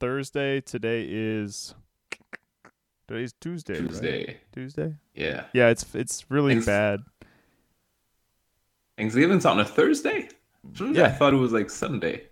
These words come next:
Speaker 2: Huh. Okay.
Speaker 1: I don't, I don't know if that's a rule. It's, it's the Thursday. I think it's, like, the last Thursday of November might be the rule.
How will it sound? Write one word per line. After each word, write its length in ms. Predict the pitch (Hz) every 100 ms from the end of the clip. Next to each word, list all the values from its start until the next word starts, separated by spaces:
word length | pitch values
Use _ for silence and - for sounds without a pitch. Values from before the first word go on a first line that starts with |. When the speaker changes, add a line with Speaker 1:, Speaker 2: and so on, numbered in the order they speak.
| _ _ _ - _ -
Speaker 2:
Huh. 460 | 262 202 107 90 - - - - - - - - - - - - - - _ 226
Okay. 420 | - 165 - - - _ _ - -
Speaker 1:
I 120 | - 220
don't, 120 | 208
I 100 | 139
don't 120 | 160
know 100 | 147
if 80 | 139
that's 240 | - 135 123
a 80 |
rule. 480 | 104 95 113 117 117 - - -
It's, 140 | - 104
it's 320 | - 107 -
the 180 | - 95
Thursday. 440 | - 107 107 -
I 60 | 117
think 200 | - 233
it's, 280 | 240 - -
like, 160 | 131
the 120 | -
last 440 | 98 87 90 95 -
Thursday 480 | 90 95 - 90 92
of 140 | 92
November 480 | 95 82 82 85 82
might 240 | 78 87 -
be 100 | 87
the 100 | 82
rule. 420 | 80 90 95 98